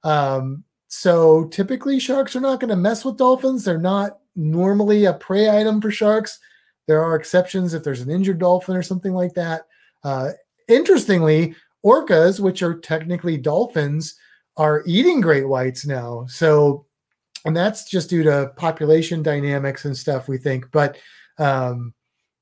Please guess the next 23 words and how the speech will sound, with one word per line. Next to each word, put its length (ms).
but 200
yeah, 220
so, 260
so 380
they're 420
gonna 240
avoid 480
orcas 480
because 580
orcas 440
will 120
straight 400
up 360
eat 260
great 260
whites. 500
So 140
that's 260
kind 180
of 80
an 80
interesting 440
thing 260